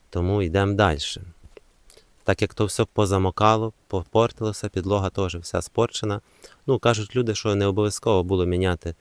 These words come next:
всю підлогу, а можна було міняти тільки там, де прогнило. Е, ви просто не бачили, наскільки там все спорчено. Там не то, щоб по краях прогнило, а посередині не прогнило. Там просто по краях прогнило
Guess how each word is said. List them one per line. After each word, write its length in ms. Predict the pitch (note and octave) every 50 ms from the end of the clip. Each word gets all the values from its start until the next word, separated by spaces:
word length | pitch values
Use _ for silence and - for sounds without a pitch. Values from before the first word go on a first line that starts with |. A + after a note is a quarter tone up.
| _ _ _ _ _ _ _
всю 280 | - - - - D3 C#3+
підлогу, 680 | - - A#2 G#2 G#2+ G#2+ A2 A2 G#2+ G#2 G#2 G#2 - -
а 320 | - F2 E2+ E2+ E2 E2+ E2+ F2
можна 340 | F2+ G2 F#2+ F#2 - F2+
було 180 | E2+ E2+ F#2 F#2
міняти 340 | F2+ F2+ F#2 F#2+ F#2+ - F2
тільки 200 | - F#2+ - G2+
там, 200 | - G2+ F#2+ F2+
де 120 | F2 F#2
прогнило. 580 | - - F2+ E2+ D#2+ F#2+ G#2+ A2+ G#2+ G2+ G2+ - _ _ _ _ _ - - _ _ _ _ _ -
Е, 220 | F2+ F2 E2+ E2
ви 160 | D#2+ F2+ G2
просто 640 | - - G2+ G#2+ G#2 - - - G2+ G2 G2 F#2+ F#2+
не 180 | G2 G2 F#2+ F#2
бачили, 520 | F2 G2+ G#2 G#2 - - G2 F#2 F#2+ F#2 E2+
наскільки 540 | F2+ F#2+ F#2+ - - - - A#2 - - F2+
там 240 | - - E2 E2 E2+
все 200 | - - F#2 E2+
спорчено. 500 | - - - F2 E2 - - - E2+ E2
Там 200 | - G#2+ G#2 G2+
не 80 | G2+
то, 140 | - - D#3+
щоб 240 | - - C3+ A2 F#2+
по 120 | - G2+
краях 420 | - - - F#2 F#2+ F#2 F2+ - -
прогнило, 540 | - F2+ F2 E2+ F#2+ G2+ F#2 E2+ D#2+ - -
а 60 | F#2+
посередині 600 | - - F2 - F#2 F2+ E2+ E2 F2+ F#2 F2 E2+
не 220 | E2 E2+ E2 D#2 -
прогнило. 480 | - - D2 C#2+ D2+ D#2 D2+ D2 D#2+ - - - - - - _
Там 160 | - G2 G2 F#2+
просто 360 | - A#2 G#2+ - - G#2 G2 _
по 120 | - - G2
краях 360 | - G#2 G2+ A2 A2 G2+ - _ _
прогнило 500 | - - - G#2 F#2+ G2+ G#2 G2+ F#2+